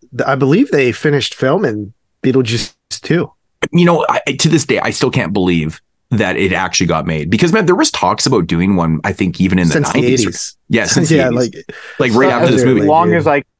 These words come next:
Speaker 3: can remember, there's
Speaker 2: But
Speaker 3: always been Beetlejuice
Speaker 2: so
Speaker 3: talks.
Speaker 2: what's the story with why they never produced a sequel right after? 'Cause I know this movie did really, really well. Like, obviously at, at this, at, um, the cinema and, like, home market, like, the home video market and stuff like that.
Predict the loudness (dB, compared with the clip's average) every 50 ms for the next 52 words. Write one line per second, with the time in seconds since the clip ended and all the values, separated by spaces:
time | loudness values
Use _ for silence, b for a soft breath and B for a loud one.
0 | _ -10 -6 -4 -4 -2 -2 -2 -4 -4 -4 -2 0 0 0 0 0 -2 -2 -2
1 | -4 -6 -8 -8 -6 -6 -4 -4 -4 -4 -4 -6 -4 -2 2 4 4 4 4 2
2 | 0 -4 -4 -10 -18 -20 _ _ _ _ 2 2 4 2 2 0 -2 -2 -2 -2
3 | -2 -6 -6 -2 0 2 2 4 2 2 0 -2 -8 -18 _ _ _ -4 0 2
4 | 4 4 4 2 0 0 0 0 2 2 2 0 0 2 2 0 0 -4 -4 -2
5 | 0 0 2 2 2 2 0 0 0 0 0 0 0 0 0 0 0 0 0 0
6 | 0 0 0 0 0 0 -2 -2 -2 -2 0 0 2 2 2 2 2 0 2 2
7 | 0 0 0 0 -2 -4 -4 -2 0 2 2 2 2 2 0 0 0 0 0 0
8 | -2 -2 -2 -2 -2 -2 -4 -6 -10 _ _ _ _ _ _ _ _ _ _ -2
9 | -2 0 -2 -2 -4 -4 -2 0 0 0 0 0 0 0 0 0 0 0 -2 -4
10 | -4 -4 -4 -4 -6 -6 -6 -4 -4 -4 -4 -4 -4 -2 -2 -2 -2 -2 -4 -4
11 | -2 -2 -2 0 0 2 2 2 0 0 -2 -2 -2 -2 0 0 0 0 -2 -2
12 | -2 -2 0 0 2 2 2 0 -2 -2 -2 -4 -2 -2 -4 -2 0 0 0 0
13 | 0 0 0 0 0 0 0 -2 -2 -4 -2 -4 -4 -4 -2 -2 -4 -2 -4 -4
14 | -4 -6